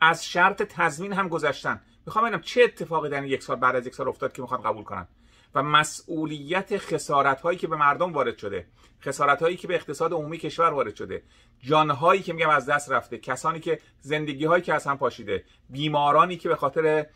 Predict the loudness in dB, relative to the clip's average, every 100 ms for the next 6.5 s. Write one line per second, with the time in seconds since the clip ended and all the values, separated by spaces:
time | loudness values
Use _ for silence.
0 | _ -8 -6 -2 2 2 0 -6 -6 2
1 | 4 4 2 0 2 2 -2 0 0 0
2 | -6 -10 _ _ -18 -4 -2 0 0 0
3 | -2 -2 -6 -6 -12 _ _ -2 0 -2
4 | -2 -6 0 0 0 0 0 0 -4 -6
5 | -2 2 2 0 0 0 0 -4 -2 0
6 | 0 0 -4 -6